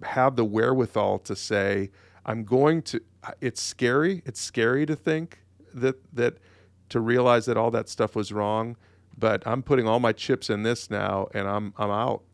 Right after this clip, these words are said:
And it's, to me, courage comes to mind, and, and I know that many of our listeners are maybe still there. You're on the edge of dealing with your fear, and I would encourage you to keep, keep dealing with it.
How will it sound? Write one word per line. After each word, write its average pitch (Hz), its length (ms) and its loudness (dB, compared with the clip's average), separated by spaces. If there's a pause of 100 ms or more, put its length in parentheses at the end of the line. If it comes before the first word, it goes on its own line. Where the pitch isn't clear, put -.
(240)
And 107 200 -2
it's, - 440 -6
to 131 100 -4
me, 131 200 0
courage 123 680 -2
comes 110 360 -4
to 104 100 -4
mind, 98 420 -2
and, 95 140 -8 (440)
and 98 200 -6
I 98 80 0
know 110 180 0
that 110 220 0
many 110 180 -2
of 107 80 0
our 107 140 0
listeners 104 480 -4
are 104 240 -2
maybe 113 300 -2
still 104 360 -2
there. 101 200 -2
You're 104 160 0
on 120 100 0
the 123 180 -2
edge 107 480 2 (380)
of 107 160 -8
dealing 113 300 0
with 110 140 -4
your 107 100 -2
fear, 104 440 -2 (960)
and 113 120 -4
I 113 40 -2
would 110 120 -2
encourage 110 500 0
you 104 320 -2
to - 140 -10
keep, - 380 -6 (800)
keep - 360 -6
dealing 101 340 -2
with 101 180 -4
it. 107 160 -6